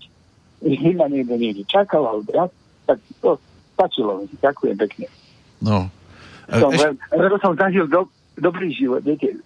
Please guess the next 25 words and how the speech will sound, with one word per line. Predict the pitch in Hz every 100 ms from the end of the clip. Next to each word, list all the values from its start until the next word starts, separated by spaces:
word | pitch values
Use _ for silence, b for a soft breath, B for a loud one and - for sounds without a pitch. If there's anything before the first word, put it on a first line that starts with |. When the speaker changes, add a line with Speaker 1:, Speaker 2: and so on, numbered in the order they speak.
| _
Speaker 1:
to | - 151 123
ja | 135 147 139 131
poviem, | 123 151 139 131 127 120 120
že | 127 123
som | 143
mal | 117 104 - _ _
šťastie | 160 143 131 139 160 - - 165 - _ _ _ _
a | 123
bo-, | 110 139 131
za-, | 131 139 135 117
zažil | 143 143 131
som | 127
krásny | 107 139 165 156 160
život | 135 147 143 - _ _ _
v | - - - 120
Slovenskej | - 135 - 123
televízii | 131 127 120 113 117 110 - _ _ _
a | 120 110 104 101 104 - - - 127 -
na | 151 147
to | 127 120
sa | -
dá | 113 120 -
spomínať | - 139 135 127 123
a | 110 101 98
to | -